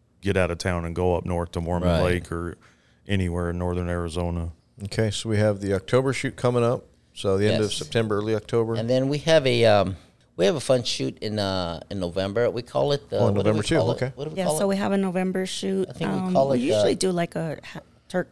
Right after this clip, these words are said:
Speaker 4: ham and turkey
Speaker 2: Ham and
Speaker 4: shoot.
Speaker 2: turkey shoot.
Speaker 3: Oh, nice.
Speaker 2: So what we do is that, um, we give everybody a raffle ticket, and then at the end of the shoot, we raffle off, we raffle off and we give away ham or turkeys.
Speaker 3: Nice.
Speaker 2: So we'll buy a
Speaker 3: Yeah.
Speaker 2: couple of hams, we'll buy a couple of turkeys.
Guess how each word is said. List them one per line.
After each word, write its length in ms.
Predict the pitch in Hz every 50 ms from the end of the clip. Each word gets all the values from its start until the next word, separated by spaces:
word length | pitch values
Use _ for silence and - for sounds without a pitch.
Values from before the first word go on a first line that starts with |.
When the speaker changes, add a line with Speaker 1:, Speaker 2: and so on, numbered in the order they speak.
| - - -
Speaker 4:
ham 160 | 180 175 170
and 100 | 156 -
turkey 180 | - 160 -
Speaker 2:
Ham 160 | 143 143 147 143
and 80 | 135
Speaker 4:
shoot. 60 | 131 -
Speaker 2:
turkey 300 | 143 139 143 - - 139
shoot. 280 | - - - 156 147 226
Speaker 3:
Oh, 80 | 143
nice. 260 | 139 185 202 143 101 - - -
Speaker 2:
So 100 | - 165
what 80 | 156 160
we 100 | 156 151
do 160 | 170 175 165
is 120 | 147 127 120
that, 180 | 120 113 110
um, 160 | 110 107 104 - -
we 120 | 120 127
give 160 | 135 147 131 131
everybody 300 | 131 127 120 131 127 123
a 40 | 110
raffle 280 | 110 104 104 - - 117
ticket, 340 | - - 113 - - 123 - - - _ _ _ _ _ -
and 100 | 107 110
then 120 | 113 110
at 160 | 107 104 -
the 60 | 120
end 100 | 113 117
of 40 | 110
the 60 | 101
shoot, 380 | 98 - - - 117 113 107 - - -
we 200 | 104 107 107 101
raffle 380 | 98 107 104 110 - 127 117 101
off, 140 | 87 - - -
we 240 | 110 117 107 - - - -
raffle 360 | 101 113 113 113 - 143 123
off 180 | 113 113 - 127
and 80 | 110
we 60 | 104
give 220 | 98 95 107 104 101
away 340 | 98 92 98 92 95 - - - _ _ -
ham 300 | 107 104 98 92 90 - -
or 100 | 101 113
turkeys. 520 | 113 - 185 151 - - - - - - -
Speaker 3:
Nice. 600 | 254 311 339 330 - 101 - - - - - - - -
Speaker 2:
So 140 | - - 160
we'll 140 | 160 190 214
buy 240 | 202 180 180 175 175
a 120 | 160 -
Speaker 3:
Yeah. 80 | 226 240
Speaker 2:
couple 260 | - - - 156 151
of 60 | 139
hams, 260 | 139 139 135 135 135 127
we'll 60 | 127
buy 160 | 120 120 127 127
a 40 |
couple 340 | - - - 127 - 127 127
of 80 | 123 117
turkeys. 540 | - - 113 110 - 113 110 110 - -